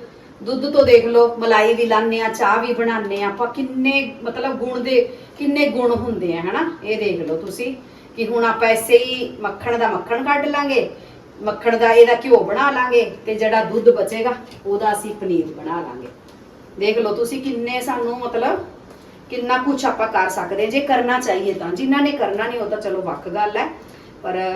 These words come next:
ਹੁਣ ਇਹਦਾ ਹੀ ਤੁਹਾਨੂੰ ਦਿਖਾਉਂਗੀ ਮੈਂ ਪਨੀਰ ਬਣਾ ਕੇ ਵੀ, ਠੀਕ ਹੈ ਜੀ। ਜਿਹੜੀਆਂ ਭੈਣਾਂ ਕਹਿ ਦਿੰਦੀਆਂ ਨਾ ਕਿ ਸਾਨੂੰ ਮਤਲਬ ਥੋੜੀ ਆਲਸ ਕਰ ਜਾਂਦੀਆਂ ਨੇ, ਤੇ ਇਦਾਂ ਹੀ ਤੁਸੀਂ ਮਲਾਈ ਜੋੜ ਕੇ, ਪਰ ਹਾਂ ਸਾਡਾ ਤਾਂ ਘਰ ਦਾ ਪਿਓਰ ਹੈ ਘਿਓ, ਮਤਲਬ ਇਹ ਦੁੱਧ,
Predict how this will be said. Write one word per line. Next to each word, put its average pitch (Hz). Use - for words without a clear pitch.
ਹੁਣ 196
ਇਹਦਾ 208
ਹੀ 262
ਤੁਹਾਨੂੰ 233
ਦਿਖਾਉਂਗੀ 196
ਮੈਂ 233
ਪਨੀਰ 175
ਬਣਾ 165
ਕੇ 151
ਵੀ, 151
ਠੀਕ 196
ਹੈ 277
ਜੀ। 247
ਜਿਹੜੀਆਂ 220
ਭੈਣਾਂ 233
ਕਹਿ 202
ਦਿੰਦੀਆਂ 233
ਨਾ 370
ਕਿ 214
ਸਾਨੂੰ 202
ਮਤਲਬ 233
ਥੋੜੀ 226
ਆਲਸ 226
ਕਰ 202
ਜਾਂਦੀਆਂ 185
ਨੇ, 185
ਤੇ -
ਇਦਾਂ 208
ਹੀ 240
ਤੁਸੀਂ 233
ਮਲਾਈ 190
ਜੋੜ 185
ਕੇ, 226
ਪਰ 247
ਹਾਂ 214
ਸਾਡਾ 233
ਤਾਂ 214
ਘਰ 247
ਦਾ 180
ਪਿਓਰ 208
ਹੈ 180
ਘਿਓ, 220
ਮਤਲਬ 202
ਇਹ 202
ਦੁੱਧ, -